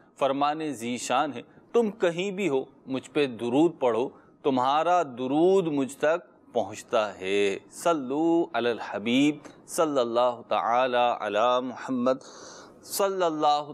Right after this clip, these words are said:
تعالی علیہ وسلم۔ دنیا میں، آ، خوشی بھی ہے، غم بھی ہے، صبح بھی ہے، رات بھی ہے، روشنی بھی ہے، تاریکی بھی ہے، اور مختلف موسم بھی ہیں۔ آ، environment، climate چینج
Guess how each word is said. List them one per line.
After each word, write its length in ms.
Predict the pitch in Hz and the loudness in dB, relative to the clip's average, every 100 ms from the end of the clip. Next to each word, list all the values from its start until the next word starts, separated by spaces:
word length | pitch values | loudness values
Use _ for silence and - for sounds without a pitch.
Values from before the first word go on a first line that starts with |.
| 135 | -2
تعالی 600 | 123 127 139 139 135 135 - | 0 2 0 2 2 0 -4
علیہ 320 | 110 110 101 | -8 -8 -8
وسلم۔ 460 | 98 - 120 107 90 - _ _ _ _ _ - | -8 -2 -2 -4 -8 -16 _ _ _ _ _ -10
دنیا 460 | 131 117 147 175 175 | -4 0 2 2 0
میں، 180 | 139 123 - _ _ | -2 -8 -12 _ _
آ، 260 | 123 117 117 | -4 -2 -2
خوشی 460 | - - 147 175 165 | -4 -2 -2 0 0
بھی 220 | 147 131 | 0 2
ہے، 300 | 127 120 107 | 2 2 -2
غم 380 | 101 135 147 139 | -2 -2 -2 -2
بھی 200 | 127 110 | -4 -4
ہے، 240 | 101 98 - | -8 -10 -18
صبح 400 | - 135 127 151 | -6 -2 2 2
بھی 260 | 135 131 117 | 2 -2 2
ہے، 280 | 113 107 | 2 2
رات 260 | 104 110 131 | 2 2 0
بھی 300 | 131 127 113 | -4 -6 -2
ہے، 100 | 110 | -2
روشنی 440 | 107 120 143 143 | 0 -2 0 0
بھی 220 | 135 131 117 | 2 2 2
ہے، 120 | 113 | 0
تاریکی 560 | - 110 123 120 156 | 0 -2 -2 -4 -4
بھی 180 | 131 110 | -2 -6
ہے، 40 | 101 - - - _ | -8 -14 -20 -20 _
اور 440 | - 127 131 131 120 - - _ _ - | -2 0 2 2 0 -6 -18 _ _ -6
مختلف 520 | 151 - 160 147 156 - | -6 -2 -2 0 -2 -4
موسم 520 | 127 120 120 139 127 | -2 -2 0 -2 -2
بھی 280 | 107 123 131 107 | -2 0 0 -2
ہیں۔ 60 | 95 - - - - | -12 -14 -20 -14 -4
آ، 60 | 110 - | -2 -2
environment، 680 | 160 160 170 170 180 165 - | -2 0 0 -2 -4 -8 -4
climate 640 | 143 147 151 160 - _ | -2 -2 -4 -8 -8 _
چینج 280 | - 135 | -4 -2